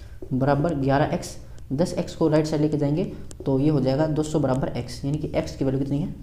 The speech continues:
दो सौ। पूछा क्या था? एक्स जमा पचास का दस परसेंट, तो ये हो जाएगा दो सौ पचास का दस परसेंट, तो कितना हो जाएगा ये? पच्चीस।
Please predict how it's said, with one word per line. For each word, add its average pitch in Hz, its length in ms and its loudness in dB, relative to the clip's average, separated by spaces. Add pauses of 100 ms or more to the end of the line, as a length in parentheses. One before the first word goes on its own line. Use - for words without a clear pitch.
दो 123 100 -4
सौ। - 180 -8 (420)
पूछा 190 240 6
क्या 208 120 10
था? 202 140 6
एक्स 202 360 2
जमा 165 180 6
पचास 156 400 6
का 160 140 10 (460)
दस 180 180 8
परसेंट, 120 400 2 (120)
तो 139 120 2
ये 160 80 6
हो 160 100 6
जाएगा 147 240 6
दो 143 120 2
सौ - 140 -2
पचास 170 300 0
का 165 200 2 (1600)
दस 175 240 0
परसेंट, 165 420 0
तो 147 100 0
कितना 170 220 2
हो 135 100 4
जाएगा 123 220 2
ये? 127 120 0
पच्चीस। - 480 0